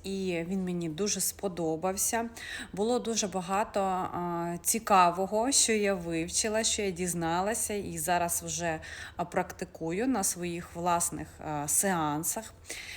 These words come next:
Я дуже рекомендую пройти цей курс, е, тим людям, які цікавляться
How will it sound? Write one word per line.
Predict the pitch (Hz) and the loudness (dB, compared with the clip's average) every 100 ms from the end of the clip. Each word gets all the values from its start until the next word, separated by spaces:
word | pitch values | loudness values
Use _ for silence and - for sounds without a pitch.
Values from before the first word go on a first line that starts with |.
| - | -6
Я | 185 208 202 | 4 8 8
дуже | 190 220 208 | 6 0 0
рекомендую | 196 190 185 190 170 208 214 208 | 0 -2 -6 -6 -2 -2 0 -2
пройти | 185 190 180 - 202 | -2 -4 -4 0 0
цей | 202 185 | 0 -4
курс, | - - 247 311 - 185 | -6 -4 -2 2 0 2
е, | 175 175 | 0 0
тим | 202 190 | 0 0
людям, | 185 254 285 254 226 - - - 185 | 0 0 2 2 2 -4 -14 -12 -2
які | 185 185 240 269 | -2 0 -2 0
цікавляться | 269 214 202 196 220 226 202 196 - 196 180 175 | 2 0 0 2 4 4 2 0 0 2 2 0